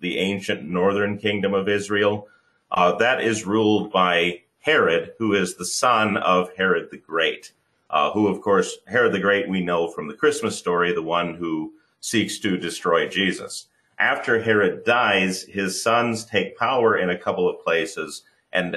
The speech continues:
Herod the Tetrarch, his son, uh, begins to rule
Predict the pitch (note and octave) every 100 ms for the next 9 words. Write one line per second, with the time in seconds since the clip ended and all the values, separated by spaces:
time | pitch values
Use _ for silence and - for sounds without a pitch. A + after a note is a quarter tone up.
0 | - - A#2 A#2 G#2 F#2 - B2+ A#2+ -
1 | F#2 E2+ - F2 - - G2 F2 D#2+ -
2 | _ _ - F2 E2 G2 G2+ G2+ F#2 -
3 | E2+ E2+ G#2+ G2+ E2+ D#2+ -